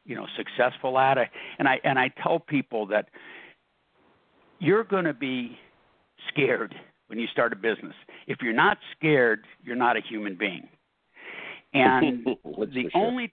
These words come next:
Speaker 1: time the f-, the only time the fear goes away is once their business is up and running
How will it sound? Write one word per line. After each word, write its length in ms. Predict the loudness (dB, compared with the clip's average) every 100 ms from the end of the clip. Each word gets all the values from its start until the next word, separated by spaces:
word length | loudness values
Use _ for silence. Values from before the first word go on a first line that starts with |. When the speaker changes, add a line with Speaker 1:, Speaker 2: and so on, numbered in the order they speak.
| 0
Speaker 1:
time 460 | 2 4 4 0 -2
the 80 |
f-, 340 | -6 -6 -14 -20 _ _ 0
the 120 | 2
only 240 | 2 0
time 360 | 2 4 4 2
the 80 | -4 0
fear 160 | 0
goes 280 | 2 0 0
away 420 | 2 2 2 -2 _ _ _ -20 -20 -16 -12 -2
is 140 | 0 2
once 220 | 2 2 -2
their 100 | 0
business 340 | -2 -4 -8 -12
is 100 | -16 -8
up 200 | -4 -2
and 140 | -2 0
running 420 | 0 -2 -8